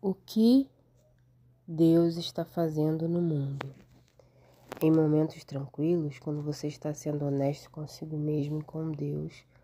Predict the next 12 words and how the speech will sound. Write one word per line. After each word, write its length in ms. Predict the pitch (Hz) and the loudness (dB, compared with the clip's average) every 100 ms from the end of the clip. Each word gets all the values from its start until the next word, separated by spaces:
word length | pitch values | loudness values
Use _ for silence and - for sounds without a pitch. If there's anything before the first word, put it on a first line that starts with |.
| _ - - _ | _ -20 -20 _
os 120 | - - | -12 -6
seguintes 500 | 180 170 202 - - | -4 2 2 0 -6
pensamentos 720 | 208 190 185 170 175 - 175 | -6 -4 -4 -2 -2 -4 -8
ocorrem 480 | 170 - 165 160 | -8 -8 -6 -4
à 60 | 156 | -4
sua 260 | - 143 143 | -4 -6 0
mente. 580 | 170 156 139 - - _ _ _ _ _ _ _ _ _ _ _ - | 0 0 -4 -12 -20 _ _ _ _ _ _ _ _ _ _ _ -6
"Deus, 480 | 175 214 180 156 | 4 8 8 4
o 80 | 165 | -2
que 120 | - | -8
está 300 | 262 - 220 | -8 -4 -4
fazendo? 800 | 214 - 190 160 139 127 143 147 | -4 -4 -4 -2 -4 -6 -8 -14